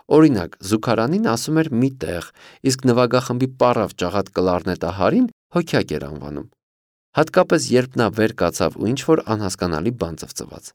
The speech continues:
Իսկ կլարնետը «շվի» էր անվանում։ Սոսկալի գռեհիկ էր։ Իսկ երկրորդ այլանդակը՝ Լավերնը, ձևացնում էր, թե չտեսնված սրամիտ է։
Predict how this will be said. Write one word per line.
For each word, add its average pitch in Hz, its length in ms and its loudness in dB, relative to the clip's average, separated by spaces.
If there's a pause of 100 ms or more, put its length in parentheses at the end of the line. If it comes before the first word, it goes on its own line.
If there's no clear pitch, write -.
(560)
Իսկ 113 160 -2
կլարնետը 113 560 2
«շվի» 110 300 -2
էր 78 140 -2
անվանում։ 76 440 -10 (520)
Սոսկալի 170 440 0
գռեհիկ 98 520 -4
էր։ - 140 -14 (600)
Իսկ 117 280 -2
երկրորդ 104 640 2
այլանդակը՝ 80 640 -4 (140)
Լավերնը, 82 580 -4 (220)
ձևացնում 175 540 2
էր, 214 100 0
թե - 140 -4
չտեսնված 156 640 -2
սրամիտ 120 520 -4
է։ 65 80 -4